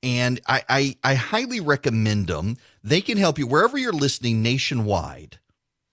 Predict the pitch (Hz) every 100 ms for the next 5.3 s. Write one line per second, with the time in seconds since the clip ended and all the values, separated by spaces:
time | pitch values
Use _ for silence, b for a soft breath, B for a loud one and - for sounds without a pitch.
0 | b b b 113 110 190 208 - - 151
1 | 143 139 117 110 147 185 135 131 147 139
2 | - - - - 143 147 - 147 135 143
3 | 127 101 90 104 165 - _ _ _ _
4 | _ _ b b b b _ 131 127 127
5 | 127 127